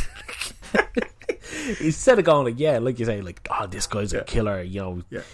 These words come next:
Speaker 1: he's one of the best submission wrestlers in the world, he's been a fucking junior heavyweight, he's been this, he's been that.
Speaker 2: Yeah.
Speaker 1: No, he just goes, "Chris Benoit, I want you."
Speaker 2: Yeah, follow me on this one, Lee.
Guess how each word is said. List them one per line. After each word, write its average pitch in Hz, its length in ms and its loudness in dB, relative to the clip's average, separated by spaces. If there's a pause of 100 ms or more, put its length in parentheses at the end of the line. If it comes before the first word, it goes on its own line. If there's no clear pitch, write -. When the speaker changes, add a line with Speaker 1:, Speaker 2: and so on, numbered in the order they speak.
(120)
Speaker 1:
he's 104 160 -6
one 117 120 0
of 107 40 0
the 101 60 -2
best 107 240 0
submission 110 380 -2
wrestlers 104 400 -2
in 95 80 -8
the 90 60 -6
world, 104 360 -2
he's 95 180 -8
been 104 180 -4
a 95 80 -6 (380)
fucking 101 280 -8
junior 113 300 -2
heavyweight, 98 460 -4
he's 92 160 -12
been 98 200 -8
this, 110 200 -2
he's 95 120 -8
been 98 180 -6
that. 107 240 -4 (400)
Speaker 2:
Yeah. - 100 -16
Speaker 1:
No, 127 40 2
he 113 80 0
just 120 120 -4
goes, 95 180 -2
"Chris - 180 -2
Benoit, 90 300 -4 (420)
I 127 120 2
want 101 240 -2
you." 78 140 -12 (320)
Speaker 2:
Yeah, 156 140 2 (100)
follow 220 280 6
me 151 80 0
on 110 100 -2
this 98 160 -6
one, 101 140 -6
Lee. 95 220 -6